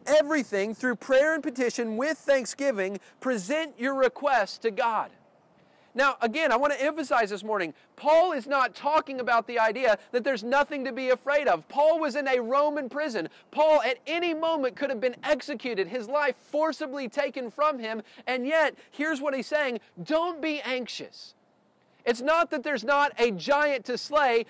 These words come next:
it's the fact that God is with you. It's not that there's not a king who might throw you into a furnace,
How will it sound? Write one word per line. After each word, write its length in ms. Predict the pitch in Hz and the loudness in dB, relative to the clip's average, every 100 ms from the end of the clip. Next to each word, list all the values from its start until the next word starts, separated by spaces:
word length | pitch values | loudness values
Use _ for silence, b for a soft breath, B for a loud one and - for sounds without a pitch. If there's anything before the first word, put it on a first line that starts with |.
| B | B
it's 160 | 254 | -2
the 140 | - 262 | 0 0
fact 300 | 294 285 - | 0 -2 -2
that 180 | 262 190 | -2 2
God 300 | 285 302 277 | 4 4 2
is 160 | 208 | -2
with 240 | 254 311 233 | -4 -6 -2
you. 180 | 180 - B | -4 -2 B
It's 160 | 269 262 | 0 2
not 220 | 320 320 | 0 0
that 100 | 269 | -2
there's 180 | 285 226 | -2 0
not 220 | 311 294 | 0 2
a 100 | 247 | 0
king 380 | 247 - 311 320 | -2 -4 -6 -4
who 160 | 269 285 | -4 -2
might 280 | 285 277 208 | 0 0 -2
throw 240 | 285 294 | 4 4
you 200 | 269 277 | 4 -2
into 260 | 277 240 254 | -4 -2 -2
a 100 | 233 | -2
furnace, 540 | - 311 302 233 | -2 -2 0 0